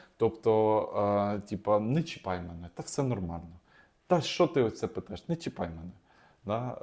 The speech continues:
Е, то, е, коли він, е, чи вона, жінки також можуть це використовувати, е, використовують цю агресивну захисну частку, ви ніби відчуваєте, що вас відштовхують. Да? Що «не підходь до мене»,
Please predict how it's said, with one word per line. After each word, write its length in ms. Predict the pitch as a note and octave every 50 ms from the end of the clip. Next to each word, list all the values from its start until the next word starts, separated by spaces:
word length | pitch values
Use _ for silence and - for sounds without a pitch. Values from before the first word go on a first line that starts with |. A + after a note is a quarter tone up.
| - - E2+
Е, 160 | G#2 G#2 G#2
то, 880 | G2 G2+ - - A#2+ A2+ A2+ A2+ A2+ - - - A2 G#2+ G#2 G#2+ G#2+ - - - - -
е, 60 | - -
коли 320 | - - A2+ A#2 B2+ C#3
він, 300 | C3+ C#3 C3+ B2+ B2 A#2 - - - F#2
е, 440 | A2 G#2+ G#2 G2+ G#2 G2+ G2+ G#2 F#2 - - - E2 D#2+ F2+ F#2+ F#2 F#2
чи 160 | - - - F#2+
вона, 380 | F2 F2 F2 F#2 A#2+ D#3 E3 - - -
жінки 320 | G2+ G2 F#2 F2+ - -
також 300 | - - - - - C3
можуть 300 | D#3 F3+ F3+ E3 D#3+ D#3
це 120 | - - D3
використовувати, 640 | C#3 C#3 C3 - C3 B2+ - - C#3 B2+ B2 - - - F#3+ - - - - - - -
е, 120 | F2+ G2
використовують 720 | G2+ G2 G#2+ G#2 - B2 A2+ - - B2 A2+ G#2+ G2+ G2+
цю 80 | - -
агресивну 640 | - - A2 A2 A2+ A2+ A2 - A#2+ A2+ A2 G#2+
захисну 440 | G2+ G#2+ G#2 - - G2 - - A2
частку, 360 | G#2 - F3 G#3 - - -
ви 80 | A2+ A2+
ніби 260 | A#2 A#2+ A2+ A2+ A2
відчуваєте, 540 | G#2+ G#2+ - - B2 B2 C#3+ D#3+ D#3 D#3 A2+
що 160 | - - G#2+
вас 240 | A2 A2 G#2+ - -
відштовхують. 800 | G2+ - - - - G2+ F#2+ - - - - G#2+ F2+ - _ _ _ _ _ _ _ _ _ _ _ _ _ _ _ -
Да? 260 | - G#2+ A2+ B2 C3 C3 - - - - - - - - - _ _ _
Що 160 | - - -
«не 160 | - G2+ A#2
підходь 440 | A#2+ - C#3+ - - - G2 F2 D#2+
до 120 | D#2+ G2
мене», 340 | F2+ E2+ E2 E2 E2+ - G2+